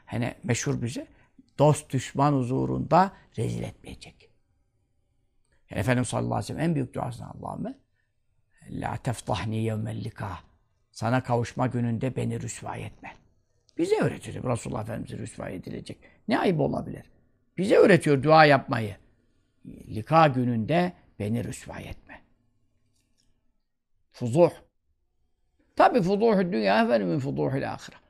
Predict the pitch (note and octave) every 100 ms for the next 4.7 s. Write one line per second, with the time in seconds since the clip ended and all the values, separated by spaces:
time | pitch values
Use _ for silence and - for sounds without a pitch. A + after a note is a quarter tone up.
0 | _ _ - F3 E3+ D3+ E3 D3 C#3 C3
1 | - - - _ _ _ F3 F3 E3+ E3+
2 | D#3+ D#3 E3 D#3+ D#3+ D3+ E3 - - C#3+
3 | D3 D#3+ D3 E3+ D#3 C3+ - D3+ D#3 D#3
4 | D#3 E3 D3+ C#3+ D4 D#4+ -